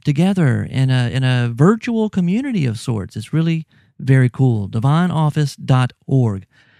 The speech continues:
And, you know, besides the Liturgy of the Hours and the Mass, you know, there's another great, great, uh, favorite prayer of mine, which is the Rosary. And I admit,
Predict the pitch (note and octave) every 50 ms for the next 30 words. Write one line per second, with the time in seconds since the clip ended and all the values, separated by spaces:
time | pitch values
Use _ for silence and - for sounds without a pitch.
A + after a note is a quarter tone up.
0 | _ _ _ _ _ - C3+ F3 A3 B3 C4+ B3 G#3+ G3+ - - A3+ B3 C#4 C4+
1 | A3+ A3 F3 F3 G#3+ A#3 A#3 G#3 G#3 E3 D#3+ D3 D3+ E3+ F#3 G#3 A3+ A3+ A3+ A3
2 | F3+ E3+ C#3+ B2 B2 C#3 E3+ F#3+ G3+ G#3 G#3+ G3+ - - E3+ F#3 G#3 G#3+ G#3 G3
3 | D3+ D#3+ D#3+ F#3 G#3 G#3 F#3+ E3+ C3+ A#2+ B2+ C3 D3 F3 G3+ G#3+ G#3 - C#3+ D3
4 | E3+ F3 F#3 F3 - _ _ _ _ - - C#3 C#3 C3 B2+ B2+ A#2+ - - -
5 | - C#3+ - - F#3+ G3 A3 G#3 A3+ G#3 - - _ - - D#3+ D3+ D3 D3 C#3
6 | - - A2+ A#2 B2+ A#2 A#2 A2+ A#2+ D3+ D#3 D#3+ D#3+ - F#3+ F3+ G3+ G3+ F#3+ G3+
7 | G#3 G#3+ A3+ A3+ G3 F3 D#3 B2+ A2+ G#2 - _ _ _ _ _ _ _ _ _
8 | _ - - C#3 D3 D#3 D#3 D#3 D3+ C#3 C3 C#3 F#3 A#3 G#3+ C#3+ - - -